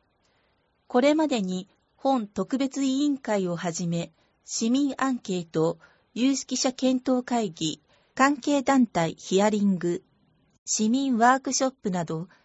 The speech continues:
様々な機会を通じていただいた意見などを踏まえながら、本市が考える市民間跡地の利活用に関する基本構想と、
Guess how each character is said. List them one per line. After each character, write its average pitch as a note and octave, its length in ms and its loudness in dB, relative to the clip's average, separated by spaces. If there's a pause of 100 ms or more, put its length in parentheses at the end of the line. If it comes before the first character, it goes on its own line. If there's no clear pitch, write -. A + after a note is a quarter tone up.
(140)
様 B3+ 320 0
々 C4+ 260 0
な G#3+ 120 -2
機 A#3 140 -10
会 G#3 300 0
を E3+ 100 -4
通 F#3+ 300 -2
じ F#3+ 120 -8
て F#3 200 -4
い - 160 -10
た A#3+ 160 2
だ C4 100 2
い B3+ 100 -2
た B3+ 120 -2
意 C4 140 -4
見 F#3+ 300 -2
な F#3+ 140 0
ど E3+ 160 -4
を D#3+ 80 -4
踏 F3+ 160 -6
ま G3 160 0
え G3+ 80 2
な F#3+ 160 0
が E3 140 -4
ら、 D#3 220 -6 (640)
本 C#4+ 220 2
市 B3 140 -4
が F#3+ 140 0
考 A3+ 360 0
え G#3+ 140 2
る E3+ 240 -4 (280)
市 A3+ 220 0
民 C#4+ 200 0
間 C#4 320 0
跡 C#4+ 240 -2
地 A#3 160 -4
の F#3 140 0
利 F3 100 -6
活 C4+ 320 -2
用 G3+ 160 2
に F3 140 -4
関 F#3 260 -4
す F#3 180 -4
る D#3+ 220 -4 (200)
基 G#3 120 -4
本 C#4+ 240 4
構 D4 260 0
想 G3 240 -2
と、 E3+ 320 -2